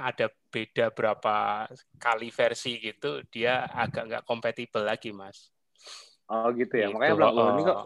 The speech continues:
Speaker 2: kok loading, mau daftar ke Linkmas kok loading terus,
Speaker 1: Iya.
Speaker 2: lama amat."
Speaker 1: <laughs> Makanya
Speaker 2: Jadi
Speaker 1: selalu
Speaker 2: aku
Speaker 1: dicek.
Speaker 2: ngupdate upstairs.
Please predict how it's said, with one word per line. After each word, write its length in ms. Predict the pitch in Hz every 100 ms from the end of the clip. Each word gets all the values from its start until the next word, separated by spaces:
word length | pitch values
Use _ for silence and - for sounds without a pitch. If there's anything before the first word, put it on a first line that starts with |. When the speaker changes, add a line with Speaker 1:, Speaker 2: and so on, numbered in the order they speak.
| -
Speaker 2:
kok 220 | - 165 - -
loading, 380 | 139 139 139 135 135
mau 160 | 139 139
daftar 240 | 127 123 135
ke 100 | 135
Linkmas 240 | 135 135 151
kok 160 | 175
loading 460 | 139 131 131 151 160 170
terus, 120 | 170 135
Speaker 1:
Iya. 220 | 131 120 120 110
Speaker 2:
lama 120 | 165
amat." 480 | 147 220 165 285 - 294 269 - 311 - -
Speaker 1:
<laughs> 520 | - - 220 247 -
Makanya 280 | 113 113 127
Speaker 2:
Jadi 40 | 120
Speaker 1:
selalu 220 | 131 147 165
Speaker 2:
aku 80 |
Speaker 1:
dicek. 300 | 139 - 113 101
Speaker 2:
ngupdate 600 | - 127 127 - 254 269
upstairs. 460 | 127 - - 117